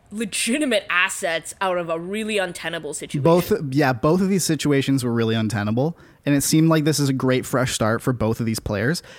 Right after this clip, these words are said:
Speaker 2: An unexpected fresh start for Dubois, which, again, I wanna get into. I think Winnipeg loses this deal pr-, on its, on its face pretty handily, just because when you look at it from an asset manager's point of view, yes, this is gonna, like, help shore up, shore them up fantastically right now.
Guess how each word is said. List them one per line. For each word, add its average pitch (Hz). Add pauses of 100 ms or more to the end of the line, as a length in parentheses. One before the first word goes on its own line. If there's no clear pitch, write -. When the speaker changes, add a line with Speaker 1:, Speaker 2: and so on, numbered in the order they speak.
(120)
Speaker 2:
An 160
unexpected 180
fresh 202
start 214
for 220
Dubois, 190
which, 175
again, 131
I 131
wanna 123
get 113
into. 151 (420)
I 160
think 370
Winnipeg 139
loses 123
this 117
deal 110 (680)
pr-, -
on 147
its, 135
on 131
its 131
face -
pretty 123
handily, 95 (440)
just 160
because 175 (260)
when 202
you 226
look 285
at 320
it 302
from 254
an 214
asset 185
manager's 147
point 175
of 165
view, 170
yes, 165
this 156
is 170
gonna, 202
like, 147
help 156
shore 143
up, 131
shore 160
them 147
up - (280)
fantastically 135
right 110
now. -